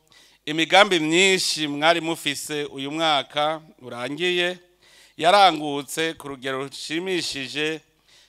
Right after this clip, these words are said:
tukaba mbere tuboneyeho akaryo ko kubakeza. Nimukomere ku muheto, ivyo mutashoboye gushikako mu kubirangura uwo mwaka, muze mubirangure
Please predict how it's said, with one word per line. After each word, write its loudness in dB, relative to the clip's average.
tukaba -2
mbere 0
tuboneyeho -4
akaryo -4
ko -6
kubakeza. -6
Nimukomere 0
ku -14
muheto, -4
ivyo 4
mutashoboye 4
gushikako -2
mu -8
kubirangura -2
uwo 0
mwaka, 2
muze -2
mubirangure -4